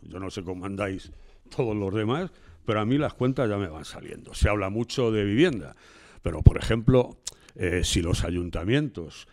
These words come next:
pudieran tener la manga ancha que no tienen, entre otras cosas porque los planes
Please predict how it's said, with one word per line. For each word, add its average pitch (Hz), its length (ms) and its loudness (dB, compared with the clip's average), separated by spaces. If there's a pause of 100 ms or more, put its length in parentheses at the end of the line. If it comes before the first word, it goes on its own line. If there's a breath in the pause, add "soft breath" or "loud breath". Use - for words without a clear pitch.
(260 soft breath)
pudieran 120 580 4
tener 117 540 4 (380 soft breath)
la 92 640 -2
manga 123 520 2
ancha 127 360 2
que 98 140 -8
no 107 160 -12
tienen, 107 640 -10 (360)
entre 85 260 -4
otras 107 240 -4
cosas - 340 -4
porque 87 320 -4
los 82 200 2
planes 113 800 2